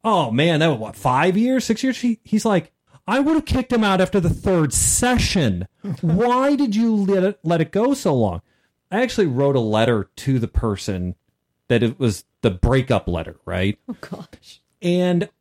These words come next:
Speaker 1: I made
Speaker 2: Now I have the theme song to the sitcom Dear John running through my head.
Speaker 1: the other pe-, I made the other people sign on to the letter, too. I was like, "I'm, I'm willing to
Speaker 2: That's
Speaker 1: type it."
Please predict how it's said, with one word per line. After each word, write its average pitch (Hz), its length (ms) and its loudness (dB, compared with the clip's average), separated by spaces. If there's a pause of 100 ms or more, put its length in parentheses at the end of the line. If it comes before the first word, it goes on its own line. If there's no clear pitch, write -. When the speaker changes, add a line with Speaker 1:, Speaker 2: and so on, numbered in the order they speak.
Speaker 1:
I 170 400 0
made 160 760 0
Speaker 2:
Now 175 180 0
I 190 40 0
have 185 160 -4
the 147 80 -4
theme 151 400 -2
song 131 380 0
to - 120 -12
the 107 300 -4
sitcom 131 680 0
Dear 123 300 0
John 110 520 -2
running 101 280 -4
through 101 140 -10
my 101 120 -12
head. 101 300 -8
Speaker 1:
the 147 280 -2
other 180 340 0
pe-, - 400 -4
I 147 160 2
made 151 440 2
the 196 120 2
other 156 200 2
people 123 560 -2
sign 139 380 2
on 120 240 0
to - 80 -10
the 135 80 0
letter, 135 400 0
too. 120 260 0
I 98 140 -2
was 101 100 -2
like, 107 140 -2
"I'm, 107 300 -2
I'm 104 200 0
willing 107 220 2
to 90 60 -12
Speaker 2:
That's 147 260 0
Speaker 1:
type 196 100 0
it." - 0 -